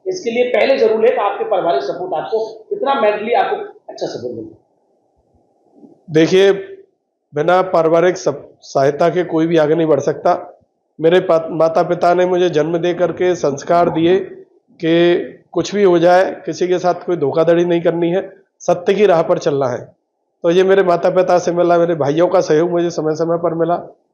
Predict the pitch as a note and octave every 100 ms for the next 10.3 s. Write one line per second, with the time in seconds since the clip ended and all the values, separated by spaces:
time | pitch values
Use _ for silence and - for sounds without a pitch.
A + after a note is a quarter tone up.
0 | _ _ C#3+ E3+ G3 G3+ F3 A3 G3 F#3
1 | G3 G3 G3+ G3 F#3+ G3+ F3+ F3 E3+ F3
2 | F#3+ F#3+ - F#3+ G3 F3+ G#3 G#3+ G#3+ -
3 | _ _ G3 A3 A#3 G3+ F#3+ F#3+ F#3 F3+
4 | F3 F3 F#3 F#3+ E3+ E3+ D#3+ - - -
5 | F#3+ F#3 D#3+ D3+ D3+ F3 F#3 G#3 F#3 F#3
6 | F#3 F3+ F#3 F3 E3 E3 E3 E3+ E3+ C3+
7 | - _ _ G3 G#3 A3+ A#3 G#3 - G3
8 | F3 F3 D#3 F#3 E3 D3 E3 G#3 G3 G3
9 | F#3 F#3 F3+ F3+ F#3 E3+ F3 F3+ F3 F3+
10 | F3 D#3+ -